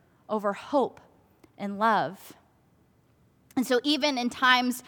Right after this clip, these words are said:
where things might seem grim, or even in those times, friends, when it is so hard to do so, we know that we can look up to God, and we know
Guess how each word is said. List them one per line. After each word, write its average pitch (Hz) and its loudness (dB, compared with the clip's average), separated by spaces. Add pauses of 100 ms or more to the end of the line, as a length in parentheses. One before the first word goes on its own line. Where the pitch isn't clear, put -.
(160)
where 233 4
things 262 -2
might 233 -4
seem 214 -8 (120)
grim, 247 0 (580)
or - -6
even 254 -2
in 247 -4
those 214 -2
times, 233 -4
friends, 214 -8
when 220 -8
it 202 -6
is 196 -6
so 226 -4
hard 185 -2 (240)
to 220 -10
do 208 -8
so, 156 -10 (600)
we 240 -2
know 254 0
that 202 -4
we 277 -2
can 247 -4
look 220 -2
up - -2
to 226 -10
God, 240 6
and 226 -4
we 254 -4
know 226 4